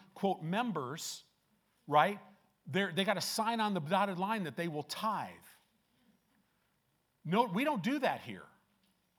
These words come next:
Whether you give millions or you give nothing, you get all the pastoral care 'cause that's between you and God. Does that make sense?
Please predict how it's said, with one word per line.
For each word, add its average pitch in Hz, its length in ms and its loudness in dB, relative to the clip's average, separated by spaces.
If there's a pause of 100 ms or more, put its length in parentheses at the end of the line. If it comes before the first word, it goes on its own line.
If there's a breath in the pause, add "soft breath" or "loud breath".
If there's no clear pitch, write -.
(440)
Whether 208 220 2
you 226 180 0
give 196 200 -2
millions 220 540 -2
or 185 80 -2
you 214 180 0
give 196 220 -2
nothing, 226 340 -2
you 185 160 -2
get 208 160 -2
all 208 160 4
the 196 80 -6
pastoral 196 480 -2
care 247 220 -2
'cause 135 240 -8
that's 220 240 -2
between 185 400 -8
you 165 180 -6
and 131 120 -10
God. 165 300 -10 (1800)
Does 143 100 -8
that 220 160 2
make 220 160 0
sense? - 580 -8